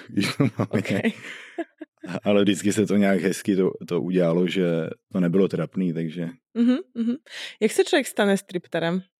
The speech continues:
Speaker 1: No, každý má svůj příběh.
Speaker 2: A tvůj?
Speaker 1: Můj byl strašně dlouhý, já jsem začínal vlastně, když jsem se dostal na vysokou, tak jsem neměl práci a nechtěl jsem nikde mít nějaký skleničky. <laughs> Takže kamarád, co se vrátil z Ameriky, který to tam dělal,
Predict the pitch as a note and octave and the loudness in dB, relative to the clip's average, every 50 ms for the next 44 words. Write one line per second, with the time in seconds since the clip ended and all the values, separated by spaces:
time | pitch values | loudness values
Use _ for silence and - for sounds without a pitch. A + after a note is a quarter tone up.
0 | _ _ _ _ _ - - A2+ A2 G#2+ G#2 A#2 A2 G#2+ G#2+ B2+ B2+ B2+ C3 C3 | _ _ _ _ _ 0 2 4 4 4 4 4 2 4 4 4 6 6 6 4
1 | B2+ - D3 C#3+ B2 - - - G2 F2+ F#2 G2 G2+ A#2 C3 B2 - F#3 - - | 4 4 4 2 2 0 -2 0 0 2 4 4 4 4 2 0 -4 -6 -8 -4
2 | - F#3+ F#3 F#3+ B3 - _ _ _ - F#2 G2 - - G2+ - A2 G#2+ - A2 | -2 0 0 0 -2 -4 _ _ _ -2 2 2 4 4 6 4 4 4 4 2
3 | G#2 - - A#2+ G#2+ F#2+ F#2+ F#2+ F2+ G#2+ A2 G2+ G2 F2 - G2 F#2+ F2 F#2+ F2+ | 0 2 2 2 4 4 4 4 6 6 4 4 4 2 2 0 2 4 4 2
4 | - - G#2 G2 G2 G2 G2 F#2+ F#2+ G2+ F#2+ - - - G2+ G2 G2 G2 F#2 - | 4 2 2 4 4 4 4 4 4 2 2 2 0 0 2 4 4 2 2 -2
5 | - - - - - - - - - - - - - - - - - - - - | -6 -20 -18 -18 -18 -18 -18 -20 -20 -20 -20 -20 -20 -20 -20 -20 -20 -20 -20 -20
6 | - - - - _ _ _ - A2 A#2 A#2 C3+ A#2 B2+ C#3 C#3+ B2+ - A2+ G2+ | -20 -20 -20 -20 _ _ _ -2 0 2 2 4 4 4 4 4 4 4 2 4
7 | G2+ G2+ A2 A#2+ - - C3+ A#2+ - C3 C3 B2+ B2+ C3+ C3+ G#2 - A#2 A2+ A2+ | 4 4 4 2 4 2 2 2 4 4 6 6 6 6 4 4 4 2 2 2
8 | - - - A#2 A2 A2+ A2 G#2+ G2 F#2+ E2 G#2 G2+ G#2+ G#2 - A#2+ A2+ G#2+ G#2+ | 0 0 2 4 6 6 6 6 4 4 4 2 2 2 2 2 2 2 2 2
9 | G2 - A2 F#2+ - A2+ G#2 G#2 G#2 G2 G2+ G#2 G2+ G#2 G2+ F2+ G#2 G#2 G2 - | 2 2 0 0 2 2 2 4 4 4 4 4 4 4 2 2 2 0 2 0
10 | F#2+ F2 - - G2 F#2+ F#2+ G2 G2+ F#2+ - - - A2+ A2+ A#2 A2+ G2+ - - | -2 -2 -2 0 0 2 4 4 2 2 0 0 2 4 4 4 4 2 2 2
11 | - B2+ - C4 - - D4+ C#4 - - D#4+ C#4 - - D4 B3+ - - C#4 - | 0 2 2 0 0 0 -4 -2 0 0 -2 -2 0 -2 -4 -4 -4 -6 -8 -8
12 | _ - - - - - G#2 G#2 F#2+ G2 - A#2 A2 A2 G#2+ G#2 A2 G#2+ G#2 G#2 | _ -12 -10 -4 0 2 2 2 2 2 4 4 4 4 4 4 4 4 4 4
13 | G2+ G2 F2+ - F#2+ - - G#2 G2 G2+ G2 G2 F#2 - G#2+ G2+ - - - G2+ | 4 2 2 0 -2 0 0 2 4 4 4 4 4 4 2 2 2 0 2 2
14 | G2+ G2+ G2+ G2 F#2+ - - G#2 G2+ G2+ G#2 - - G2+ F#2+ G2 F#2 G2 - F#2+ | 4 4 4 4 2 2 2 2 2 2 2 2 2 2 4 4 2 2 2 4
15 | F#2+ F#2+ F2+ F2 F2 F#2 G2 G2 G2+ G#2 G#2+ | 2 4 4 4 4 4 2 2 2 0 -2